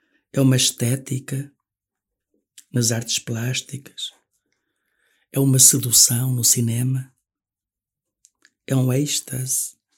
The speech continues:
na mística. Ou seja, o corpo tem estas,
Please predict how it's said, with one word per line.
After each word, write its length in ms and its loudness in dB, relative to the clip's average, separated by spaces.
na 140 0
mística. 640 -4
Ou 80 2
seja, 260 4
o 40 2
corpo 280 -2
tem 640 2
estas, 760 0